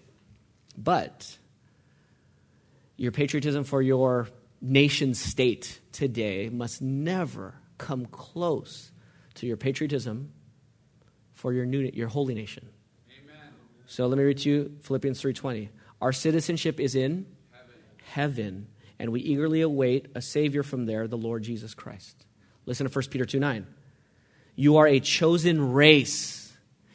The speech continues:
Speaker 1: a royal priesthood, a holy
Speaker 2: Nation.
Speaker 1: nation, a people for his possession, so that you may proclaim his praises." So God creates in Christ a new nation,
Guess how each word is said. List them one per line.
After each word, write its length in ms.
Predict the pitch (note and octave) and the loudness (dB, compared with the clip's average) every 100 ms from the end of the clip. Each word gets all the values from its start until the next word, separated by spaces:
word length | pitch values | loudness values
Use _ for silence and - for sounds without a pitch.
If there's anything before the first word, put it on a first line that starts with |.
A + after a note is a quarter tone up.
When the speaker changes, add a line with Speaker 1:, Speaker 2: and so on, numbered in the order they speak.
| _ - | _ 4
Speaker 1:
a 180 | D3 | 6
royal 760 | C#3+ C3+ E3+ F#3 F#3 F#3 F3+ - - | 6 8 8 8 8 8 6 0 -14
priesthood, 580 | - G#3+ G#3 - E3 C#3 | 2 6 6 4 2 2
a 200 | E3 D#3+ | 6 6
holy 880 | C#3 F#3 G#3+ A3+ A#3 A#3+ C4+ C4+ - - - - - | 8 10 12 12 10 10 8 6 -4 -20 -20 -20 -6
Speaker 2:
Nation. 20 | |
Speaker 1:
nation, 1000 | B2 C#3 F3 C4 C#4+ - - G#3 D#3+ A#2 - - - | 0 4 8 10 10 8 6 6 6 2 -4 -4 4
a 180 | F3 | 6
people 580 | E3+ - B3 C4 B3+ B3+ | 4 2 4 6 6 4
for 160 | A3+ G#3+ | 6 8
his 160 | G#3 | 8
possession, 880 | G#3 E3 C3+ G#3 G#3+ - C#3 D3+ F#3 - - - | 6 0 4 4 4 2 2 2 -2 -10 -20 -20
so 140 | - D3+ | -2 2
that 100 | D3 | 4
you 100 | D3+ | 4
may 100 | D3+ | 2
proclaim 440 | D3+ C#3 C3+ C3+ | 0 0 0 0
his 160 | C3+ A#2+ | -2 -6
praises." 420 | - D3 A#2 G#2+ - - | -2 0 0 -8 -12 -2
So 320 | F3+ F3 - F#3 C#3 | 4 4 4 -8 -4
God 360 | F3 G3 A3 | 2 4 2
creates 420 | - G#3 F#3 F#3 F#3 | 2 4 6 4 2
in 120 | D#3+ | 2
Christ 280 | F#3 F3+ - | 2 2 2
a 140 | E3+ E3 | 2 2
new 360 | E3 F3+ G3 | 4 6 6
nation, 760 | F3+ D#3+ G#3+ G3+ - C#3 F2+ | 6 8 8 6 2 2 0